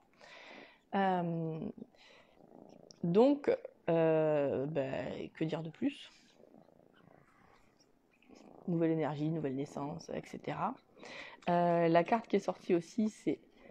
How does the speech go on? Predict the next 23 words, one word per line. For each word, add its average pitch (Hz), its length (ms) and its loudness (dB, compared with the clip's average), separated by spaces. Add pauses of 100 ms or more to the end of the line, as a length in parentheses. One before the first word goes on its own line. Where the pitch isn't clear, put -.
(400)
légèreté, 208 680 2 (460)
ce - 100 -20
que - 100 0
je - 80 -8
trouve - 300 -4 (100)
aussi 247 420 4
vraiment 196 380 2
cool 226 300 2
par 160 200 -2
rapport, 156 540 2
euh, 156 320 -4 (440)
à 151 80 -2
cette 156 220 -6
énergie 151 360 -4
de 156 60 -4
la 147 120 -4
joie, 180 340 2
hein. 226 140 -4 (560)
Euh, 151 1000 -6 (340)
il 170 40 -4
y 170 40 -2
a 165 40 -2
marqué : « 165 680 2